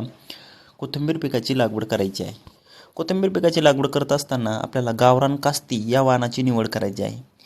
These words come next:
एकरी तीस ते पस्तीस किलो याप्रमाणे बियाण्याचा वापर करायचा आहे. पेरणी करण्या अगोदर आपल्याला बीज प्रक्रिया करायची आहे.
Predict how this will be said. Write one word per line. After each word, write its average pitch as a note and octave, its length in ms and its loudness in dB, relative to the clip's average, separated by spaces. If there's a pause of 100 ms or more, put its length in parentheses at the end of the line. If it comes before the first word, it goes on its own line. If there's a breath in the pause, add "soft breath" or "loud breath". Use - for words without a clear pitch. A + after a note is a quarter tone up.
(240 loud breath)
एकरी C3 380 2 (140)
तीस - 220 -2
ते C#3+ 60 0
पस्तीस C3 380 -4
किलो C3+ 160 0
याप्रमाणे B2 480 0
बियाण्याचा A2+ 460 0
वापर G#2+ 260 -2
करायचा G2+ 300 -6
आहे. A2 140 -12 (600 loud breath)
पेरणी C#3 240 -2
करण्या D3 340 2
अगोदर C3+ 380 4 (100)
आपल्याला A#2+ 300 -2
बीज B2+ 220 0
प्रक्रिया A2+ 340 -4
करायची G2+ 320 -4
आहे. G2+ 100 -6